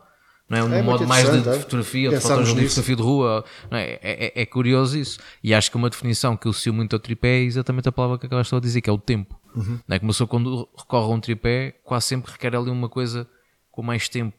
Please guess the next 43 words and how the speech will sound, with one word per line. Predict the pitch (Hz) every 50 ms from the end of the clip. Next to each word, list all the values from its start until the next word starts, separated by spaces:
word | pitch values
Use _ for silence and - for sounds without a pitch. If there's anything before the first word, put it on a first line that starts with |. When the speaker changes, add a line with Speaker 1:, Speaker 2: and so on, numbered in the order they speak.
| -
Speaker 1:
mais, | 101 98 95 98 98 95 87 - - _ _ _ _ _ _ _ _ _
não | 101 101
é? | 104
Uma | 107 104
coisa, | - 113 104 104
se | - -
calhar, | 101 104
mais, | 104 104 104 107 104 104 104 101
eh, | 98 98 101 101 104 101 101 104 107 110 117 - - 98 -
não | 113 104
diria | 104 107 107 110 110
mais | 113 113 107 -
pensada, | - 143 139 - - 156 160 160 156 147
mas | 131 127 127 120 - - _ _ _ _ _ _ _ _ _ _
estás | _ - 120 101
ali | 127 127 131
à | 127
espera | - - - - 131 123 127
daquele | 123 120 117 - - 135 120 120
momento, | 123 120 123 123 123 131 131 131 131 127 - - - _ _ _ _ _ _ _ _ -
não | 110
é? | 110 110
E, | 110 113 117 113 110 82 113 110
e |
muitas | 110 110 104 117 110 107
vezes | 113 113 113 110
estás | - - 120 113 110
ali | 110 110 117 117 117 117 110
com | - -
aquela | 107 - 110 107 113
estabilidade | 107 - - 113 110 113 113 110 113 110 107 - - -
toda, | - 113 117 120 117 117 117 113 113 113 110 - _ _ _ _ - - _ _ _ _ -
parece | 110 107 104
que | 98 - 107
estás | 101 107
ali | 107 107 107
a | 104
ver | 107 104
as | -
coisas | - 113 104
a | 110
acontecer | 107 - 113 113 110 98 - - 120 117 117 117
e | 117 120 123 127 -